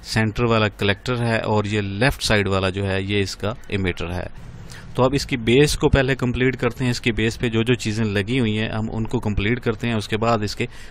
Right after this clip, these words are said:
कलेक्टर पे जाएंगे, उसके बाद इसके इमीटर पे जाएंगे।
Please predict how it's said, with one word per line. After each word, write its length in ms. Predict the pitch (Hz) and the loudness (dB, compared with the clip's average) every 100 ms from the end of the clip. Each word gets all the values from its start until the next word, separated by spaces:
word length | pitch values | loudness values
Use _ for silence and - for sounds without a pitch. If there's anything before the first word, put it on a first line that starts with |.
| - | -4
कलेक्टर 340 | 104 98 - 127 | 0 2 0 2
पे 140 | 135 | 4
जाएंगे, 300 | 123 120 123 | 4 2 2
उसके 220 | 110 - | 0 2
बाद 200 | 107 104 | 2 2
इसके 240 | 95 - 123 - | -2 -6 -8 -4
इमीटर 280 | 104 95 92 | -4 -4 -4
पे 120 | 90 | -4
जाएंगे। 320 | 90 87 95 | -4 -4 -6